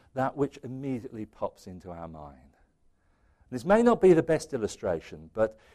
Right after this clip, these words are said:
it points towards what the Bible means when it talks about justification. And this is a story. I'm not sure if it's true, but it helps me understand a little bit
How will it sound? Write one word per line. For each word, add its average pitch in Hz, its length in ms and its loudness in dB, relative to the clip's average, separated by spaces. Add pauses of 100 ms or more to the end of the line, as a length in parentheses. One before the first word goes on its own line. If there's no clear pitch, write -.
(120)
it 143 260 2 (220)
points 214 520 -4
towards 147 640 2
what 113 180 0
the 113 100 -8
Bible 139 520 -6
means 76 380 -18
when 95 100 -12
it 95 140 -16
talks 110 320 -2
about 101 280 -12
justification. - 760 -20 (420)
And 135 180 -16
this 147 280 -4
is 120 80 -6
a 120 40 -10
story. 90 400 -4
I'm 175 140 0
not 190 180 -4
sure 120 280 0
if - 120 -6
it's - 180 -18
true, - 440 -10
but 95 140 -14
it 104 80 -20
helps 131 340 -16
me 123 220 -10
understand 85 520 -14
a 85 40 -16
little 87 240 -14
bit 76 180 -20